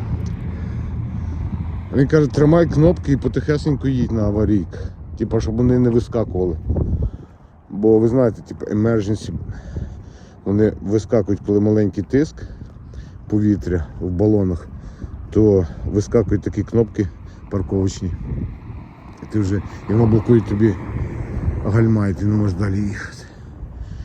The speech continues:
Ох, коротше, сталося диво. Я простояв там <laughs> на тій дорозі, не знаю скільки.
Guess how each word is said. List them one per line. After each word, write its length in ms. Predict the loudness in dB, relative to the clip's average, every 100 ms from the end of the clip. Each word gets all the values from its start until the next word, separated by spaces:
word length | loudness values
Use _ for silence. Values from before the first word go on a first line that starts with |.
| -10 -10 -10 -12 -18 -20 -18 -10
Ох, 1080 | 0 6 6 6 4 0 -4 -12 -10 -4 0
коротше, 400 | 4 6 6 2
сталося 460 | -4 -2 0 0 -2
диво. 420 | 0 0 0 -2 -6 -10 -18 -20 -20 -18 -20 -18 -6
Я 120 | -4
простояв 520 | -2 -2 0 0 0
там 300 | 0 0 0 -4 -14 -12
<laughs> 320 | -8 -4 -2
на 60 | -2
тій 200 | -4 -4
дорозі, 400 | -2 -2 0 0
не 160 | -2
знаю 300 | -2 -2 -2
скільки. 320 | -4 -6 -6